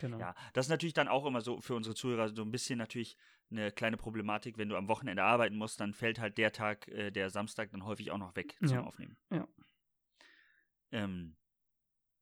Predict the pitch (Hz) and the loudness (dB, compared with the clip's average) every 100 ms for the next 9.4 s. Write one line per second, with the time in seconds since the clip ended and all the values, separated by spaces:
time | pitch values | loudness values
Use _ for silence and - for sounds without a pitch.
0 | _ _ - 156 131 127 - 131 120 117 | _ _ 4 6 8 6 4 -2 -2 -2
1 | 92 110 101 98 95 104 98 95 95 95 | -6 -6 -8 -6 -8 -8 -8 -8 -8 -10
2 | - 175 139 117 120 - 90 87 - - | -6 0 0 -2 -10 -14 -14 -16 -20 -20
3 | _ _ 170 196 - 226 247 147 135 - | _ _ 2 2 -2 -4 -2 -2 -2 -6
4 | 143 135 156 196 - 170 156 143 139 - | -8 -4 -2 -2 0 0 0 -2 -2 -2
5 | 143 127 - 80 85 123 143 226 151 - | -6 -8 -8 -10 -6 6 8 8 4 2
6 | - 175 - 123 110 90 82 - - - | 0 -4 2 2 4 2 0 -10 -12 -10
7 | 71 - 180 160 233 - _ _ _ _ | -10 -6 4 6 6 2 _ _ _ _
8 | _ _ _ _ 107 - 135 - 135 127 | _ _ _ _ -8 -6 -8 -4 -4 -4
9 | - 85 64 - | -10 -8 -8 -8